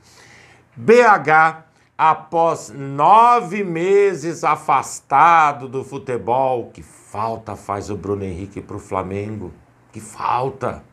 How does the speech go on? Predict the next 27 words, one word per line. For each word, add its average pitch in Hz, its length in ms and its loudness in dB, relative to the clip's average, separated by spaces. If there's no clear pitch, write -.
Após 151 420 4
uma 151 200 0
cirurgia 147 640 -4
complicadíssima, 131 1400 -6
uma 131 280 -2
recuperação 131 1040 -2
lenta 135 1080 -2
pelo 113 200 -4
processo 110 720 -6
em 87 100 -10
si, 95 480 -12
Bruno 254 200 2
Henrique 214 320 -2
foi 277 240 2
liberado 202 500 0
pelo 180 240 -6
departamento 151 800 -4
médico 127 960 0
do 113 120 -6
Flamengo, 104 640 -8
graças 95 1160 -2
a 80 100 -8
Deus, 67 800 -16
<laughs> - 60 -
graças 78 680 -4
a 65 80 -12
Deus. - 480 -20